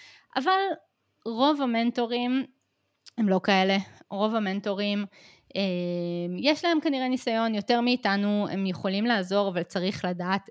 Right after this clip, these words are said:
איך להיעזר בהם. כלומר, איך לנסח את השאלה שלנו אליהם, איך להראות להם מה כבר ניסינו לעשות, אה, כדי שלא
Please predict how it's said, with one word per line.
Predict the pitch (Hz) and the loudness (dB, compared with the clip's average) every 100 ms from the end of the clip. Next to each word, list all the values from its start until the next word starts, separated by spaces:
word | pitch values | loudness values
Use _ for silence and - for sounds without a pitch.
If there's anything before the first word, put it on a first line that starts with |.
| - | -6
איך | 190 - 190 | -6 -4 -4
להיעזר | 180 175 185 180 | -2 -2 -2 -2
בהם. | 180 175 - - _ _ _ _ | -4 -6 -8 -14 _ _ _ _
כלומר, | - 196 190 180 170 - _ _ - | -4 -2 0 -2 -6 -10 _ _ 2
איך | 214 240 - | 4 4 2
לנסח | 269 233 - 208 202 | 0 0 0 0 0
את | - | -4
השאלה | 180 - 175 180 | -4 -2 0 0
שלנו | 185 185 175 175 175 | -2 -4 -2 0 0
אליהם, | 165 170 175 180 175 165 _ _ _ - | -2 -2 -2 -2 -2 -6 _ _ _ -2
איך | 233 - | 0 2
להראות | 277 262 214 226 | 2 4 2 2
להם | 226 226 226 - | 2 2 0 -2
מה | 208 | -6
כבר | 202 269 | -2 0
ניסינו | 285 269 247 226 | 2 0 -2 0
לעשות, | 220 202 - 190 180 185 - - _ - _ - | 0 0 -2 -2 -2 -4 -10 -20 _ -20 _ -4
אה, | 190 180 180 180 180 185 180 | -2 -2 -2 -2 -2 -2 -4
כדי | 196 185 | -4 -2
שלא | 185 214 185 190 202 | -2 0 2 4 4